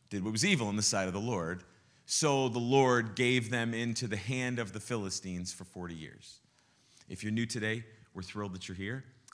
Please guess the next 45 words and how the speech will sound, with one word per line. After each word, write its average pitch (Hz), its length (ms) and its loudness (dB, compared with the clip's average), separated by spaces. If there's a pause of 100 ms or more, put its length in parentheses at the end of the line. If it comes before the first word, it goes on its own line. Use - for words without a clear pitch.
Uh, 92 160 -14
if 90 100 -14
you've 95 120 -10
been 98 140 -6
journeying 104 460 -6
with 104 200 -4
us 95 240 -6
along, 95 480 -2 (340)
this 117 180 4
verse 113 300 2
probably 104 260 0
looks 101 160 -4
kind 113 160 0
of 101 60 -4
familiar 117 340 0
to 113 140 -4
you 107 100 0
'cause 104 160 -2
we've 117 140 0
seen 139 260 6
this 120 160 4
before, 117 320 2
haven't 107 180 6
we? 85 120 -2
We've 95 120 -2
seen 139 240 4
this 123 140 2
thing 117 160 0
before, 123 280 4
and 117 80 4
then 113 120 2
you 117 80 4
know 123 160 4
the 110 80 0
next 131 220 4
thing, 123 120 -2
I'm 113 60 0
gonna 104 100 -2
walk 95 220 0
this - 220 4
way, 160 200 6 (300)
and 104 100 -2
I'm 180 60 -2
gonna 180 160 -2
point, 165 340 2